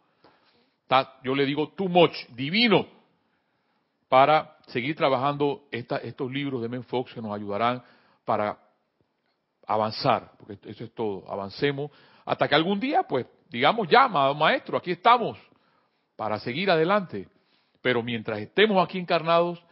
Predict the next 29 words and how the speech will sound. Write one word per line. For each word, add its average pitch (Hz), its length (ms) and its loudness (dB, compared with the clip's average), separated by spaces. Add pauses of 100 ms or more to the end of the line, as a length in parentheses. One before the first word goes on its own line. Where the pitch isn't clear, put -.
(320)
estemos 123 440 -6
para 107 380 -2 (720)
que 117 280 -2
la 120 180 4
armonía, 120 760 -2 (160)
y 101 200 -12
en 107 80 -8
esto 110 320 -2
ahí 113 280 -6 (100)
retomo 175 600 2 (580)
las 110 140 -8
palabras 110 480 2
del 113 80 -4
amado 120 320 -2
Kutumi, 180 460 -6
aquí 127 220 -8
en 123 60 -6
la 117 60 -2
Edad 120 140 2
Dorada, 135 500 6
en 110 80 -14
la 98 140 -10
página 123 320 -2
dos-, 110 200 -12
veinte, 120 240 -8
doscientos 123 400 -10
veinticinco, 113 920 -10 (1040)
porque 135 200 -2
son, 175 380 -2